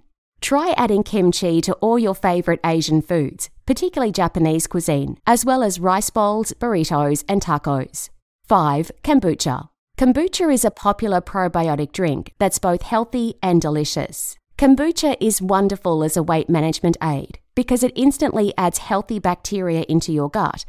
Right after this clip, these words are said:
with very little digestion required. Kombucha is a blend of cultures and yeast to create a deliciously bubbly and easy-to-drink beverage that can do wonders for your health.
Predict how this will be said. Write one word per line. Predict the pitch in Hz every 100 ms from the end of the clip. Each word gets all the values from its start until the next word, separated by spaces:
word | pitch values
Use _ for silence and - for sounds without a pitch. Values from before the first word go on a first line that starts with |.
| -
with | 240
very | 208 262 277
little | 226 208
digestion | 185 180 165 165 165 - 147
required. | 139 - 175 165 131 - - _ _ _ _ -
Kombucha | 269 247 330 - 330
is | 277
a | 233
blend | 202 180 180
of | 170 -
cultures | - 185 - 175 151
and | 147
yeast | 180 180 - - -
to | -
create | 247 269 269 262
a |
deliciously | 254 202 196 233 254 - 247
bubbly | - 151 156 143 139 -
and | 214 214
easy-to-drink | 214 254 254 185 160 139
beverage | - 185 185 147 - - -
that | 240 254
can | 247
do | 240 247
wonders | 208 202 214 160
for | -
your | 147 143
health. | 175 135 - -